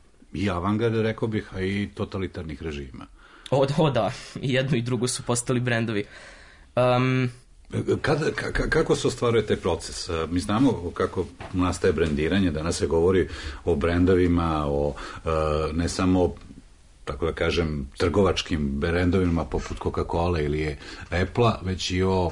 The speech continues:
Speaker 1: političkim, poput Fidela Castra, poput Mao Tse-tunga, poput, e, Johna
Speaker 2: Che Guevare,
Speaker 1: Kennedy, Che
Speaker 2: pre svega,
Speaker 1: Guevare,
Speaker 2: da.
Speaker 1: da, Tita.
Speaker 2: Da. Što se tiče brendiranja avangardnog, to je, mm, naravno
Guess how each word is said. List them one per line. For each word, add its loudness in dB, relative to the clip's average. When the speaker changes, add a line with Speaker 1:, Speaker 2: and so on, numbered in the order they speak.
Speaker 1:
političkim, 0
poput -6
Fidela 2
Castra, -2
poput -6
Mao 2
Tse-tunga, 0
poput, 0
e, 0
Johna 2
Speaker 2:
Che -2
Guevare, 4
Speaker 1:
Kennedy, 2
Che -2
Speaker 2:
pre 2
svega, 2
Speaker 1:
Guevare, 2
Speaker 2:
da. 2
Speaker 1:
da, 0
Tita. -4
Speaker 2:
Da. 4
Što -2
se 2
tiče 0
brendiranja 2
avangardnog, 2
to 4
je, 4
mm, -4
naravno 2